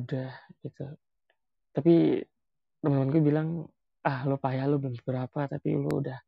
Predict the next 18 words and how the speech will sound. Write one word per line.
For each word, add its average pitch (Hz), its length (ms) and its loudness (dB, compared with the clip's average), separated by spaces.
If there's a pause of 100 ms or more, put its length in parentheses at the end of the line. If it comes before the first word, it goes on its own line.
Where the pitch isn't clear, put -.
(360)
mundur," 131 400 4
gitu 131 240 0
kan. 135 240 -8 (1400)
Gak 175 160 -2
tau, 254 320 2
langsung 180 160 2
galau 139 320 0
gitu, 170 240 -2
anjir. 143 320 0
Biasanya 123 400 -4 (320)
fun-fun 170 400 -2
aja 202 400 4
gitu. 147 240 0 (560)
Gue 175 80 -4
bisa - 80 -10
kayak 139 240 0
gini. 170 480 2 (3500)
Gitu. 143 480 -8